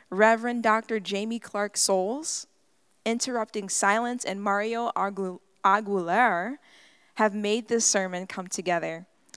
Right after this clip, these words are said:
And we honor their work and their voices as we make our way through our passage, which is Matthew twenty-two,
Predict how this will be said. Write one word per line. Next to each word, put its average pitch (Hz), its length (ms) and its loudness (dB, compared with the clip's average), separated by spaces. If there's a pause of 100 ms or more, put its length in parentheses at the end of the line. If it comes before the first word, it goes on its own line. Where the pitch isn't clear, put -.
And 180 280 -2
we 196 180 -2
honor 202 300 4
their 196 200 2
work 190 320 0
and 185 140 -8
their 185 140 0
voices 180 560 -4
as 175 160 -6
we 175 100 -6
make 175 300 -8
our 165 100 -6
way 170 160 -4
through 180 260 -4
our 180 140 -2
passage, 185 640 -6
which 180 160 -8
is 170 120 -6
Matthew 175 360 -6
twenty-two, 180 680 -4